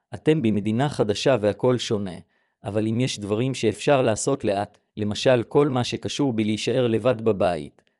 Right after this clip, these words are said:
עשו זאת. אם אתם מתקשים, היעזרו באיש מקצוע. השאיפה, למנוע חרדת נטישה.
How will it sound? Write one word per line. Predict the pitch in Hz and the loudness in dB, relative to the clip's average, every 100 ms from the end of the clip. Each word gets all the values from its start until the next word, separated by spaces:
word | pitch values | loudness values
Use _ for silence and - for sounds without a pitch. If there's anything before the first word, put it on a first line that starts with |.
| _ - | _ -8
עשו | - 156 | -4 -2
זאת. | 107 95 - _ _ _ _ _ _ _ _ _ _ _ - | -2 -4 -8 _ _ _ _ _ _ _ _ _ _ _ -2
אם | 131 | 0
אתם | 113 - 131 | 2 2 2
מתקשים, | 123 - 104 - 110 90 - _ _ _ - | 0 -2 -6 -2 -2 -4 -8 _ _ _ -2
היעזרו | 117 104 117 151 | 0 2 2 2
באיש | 120 113 147 - | 2 0 -2 -4
מקצוע. | 135 - - 98 73 65 _ _ _ _ _ _ _ _ _ - | -6 -6 -4 -2 -4 -10 _ _ _ _ _ _ _ _ _ -10
השאיפה, | 107 - 87 - 139 147 160 - | -8 -6 -8 0 0 0 -4 -8
למנוע | 107 98 107 123 | -4 0 2 2
חרדת | 127 104 92 107 120 | 2 0 2 2 0
נטישה. | 110 101 101 - 73 | -2 -4 -6 -4 -4